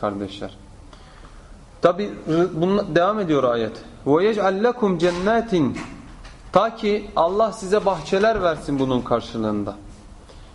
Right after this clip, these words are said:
Bahçeler yapsın yani Allah Subhanahu ve Teala. Yani dünyalık mal gene aynı şekilde.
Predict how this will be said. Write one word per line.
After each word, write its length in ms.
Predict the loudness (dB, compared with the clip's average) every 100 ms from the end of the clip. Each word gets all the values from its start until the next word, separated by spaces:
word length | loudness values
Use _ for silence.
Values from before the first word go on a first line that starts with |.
| 0
Bahçeler 500 | 2 2 0 0 2
yapsın 480 | 2 -2 -2 -4 -2
yani 220 | 0 -2 -4 -10 -2
Allah 220 | 0 0
Subhanahu 400 | -2 -2 0 0
ve 60 | -2
Teala. 280 | 0 0 2
Yani 340 | 2 2 0
dünyalık 460 | 2 2 2 0 0
mal 220 | 0 0 -4 -6
gene 200 | 0 2
aynı 260 | 2 0 0
şekilde. 500 | -2 -4 -2 0 0